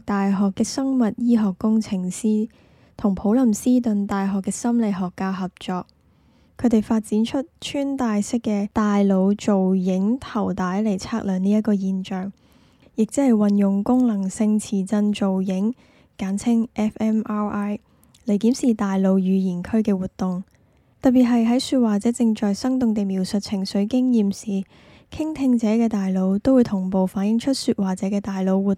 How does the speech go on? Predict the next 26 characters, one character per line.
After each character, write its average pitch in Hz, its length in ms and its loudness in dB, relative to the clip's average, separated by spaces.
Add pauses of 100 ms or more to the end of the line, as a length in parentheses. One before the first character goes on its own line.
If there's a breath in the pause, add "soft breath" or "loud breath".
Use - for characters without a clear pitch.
動。 190 240 -4 (720 soft breath)
研 220 160 4
究 240 160 6
人 208 320 4
員 190 380 2
讓 202 260 2
英 262 200 2
語 214 260 4
嘅 - 20 2
受 202 220 -2
試 208 300 0
者 196 280 -2
同 196 240 -2
兩 190 240 0
位 202 200 0
講 226 240 -2
土 202 200 0
耳 226 300 4
其 185 220 -4
話 185 180 -2
嘅 214 100 -4
受 196 220 -2
試 202 220 -2
者 208 180 -2
描 190 160 0
述 196 160 -4